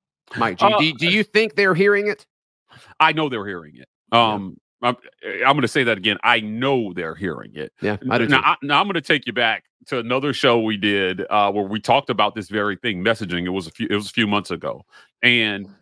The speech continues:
Speaker 2: at the time, the message was still early, but I felt like,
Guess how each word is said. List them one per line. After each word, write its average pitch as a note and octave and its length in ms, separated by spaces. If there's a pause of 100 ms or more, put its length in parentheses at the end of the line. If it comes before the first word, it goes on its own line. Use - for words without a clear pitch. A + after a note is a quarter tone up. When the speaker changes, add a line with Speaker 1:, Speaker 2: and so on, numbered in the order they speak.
Speaker 2:
at B2 120
the A#2 80
time, C3 560
the G#2 60
message A#2+ 380
was G#2 160
still G#2 400
early, G2 500
but G2 320
I G#2 120
felt B2 240
like, A2 180